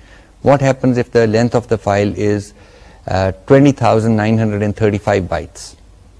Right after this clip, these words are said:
Will this work? Answer is yes, it will work, but you have to figure out what happens and why does it work۔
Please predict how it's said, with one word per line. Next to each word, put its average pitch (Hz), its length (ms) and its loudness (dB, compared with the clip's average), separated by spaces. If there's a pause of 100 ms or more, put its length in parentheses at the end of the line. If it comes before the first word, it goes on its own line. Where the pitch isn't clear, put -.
(560)
Will 117 140 4
this 127 160 0 (100)
work? 117 300 0 (2250)
Answer 139 240 0
is 143 200 0 (120)
yes, 117 200 0 (240)
it 113 180 -2
will 104 180 2
work, 110 360 2 (280)
but 104 340 -4
you 139 140 4
have 113 280 -2
to 107 40 -4 (120)
figure 98 280 0
out 95 200 -6 (380)
what 120 100 0 (100)
happens 120 440 -2
and 131 100 0 (140)
why 101 160 0 (120)
does 90 180 -4
it 87 200 -10
work۔ 82 320 -8